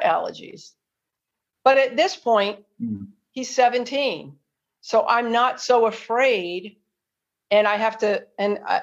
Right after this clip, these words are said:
Speaker 1: I also realize I have to take care of myself. I can't just worry about him. He has to be able to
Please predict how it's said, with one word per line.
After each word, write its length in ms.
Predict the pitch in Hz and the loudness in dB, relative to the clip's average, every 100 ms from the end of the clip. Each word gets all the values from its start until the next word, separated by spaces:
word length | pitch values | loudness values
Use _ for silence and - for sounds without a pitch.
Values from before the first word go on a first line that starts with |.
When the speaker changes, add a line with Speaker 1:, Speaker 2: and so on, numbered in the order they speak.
| - | 0
Speaker 1:
I 100 | 190 | 0
also 440 | 202 220 220 208 | 4 2 2 0
realize 500 | 185 185 175 175 175 - | 2 2 2 2 -2 -2
I 40 | |
have 100 | 220 | -2
to 80 | 220 | -2
take 220 | 240 202 | -8 -8
care 140 | 202 196 | -4 -2
of 60 | |
myself. 600 | 185 170 - 214 185 170 - _ _ - | -2 -4 0 2 2 0 -8 _ _ -8
I 80 | |
can't 280 | 196 220 208 | -4 -2 -2
just 200 | 208 190 | -4 -4
worry 280 | 196 196 196 | 0 2 2
about 380 | 185 185 180 175 _ _ | 2 0 0 -4 _ _
him. 400 | - 277 214 196 208 - _ | -2 2 2 -2 -10 -20 _
He 160 | 277 | 0
has 220 | 349 247 | 2 2
to 80 | 247 | 0
be 160 | 202 190 | -2 -2
able 180 | 190 185 | -2 -4
to 540 | - 190 180 175 165 | -4 -4 -2 -6 -8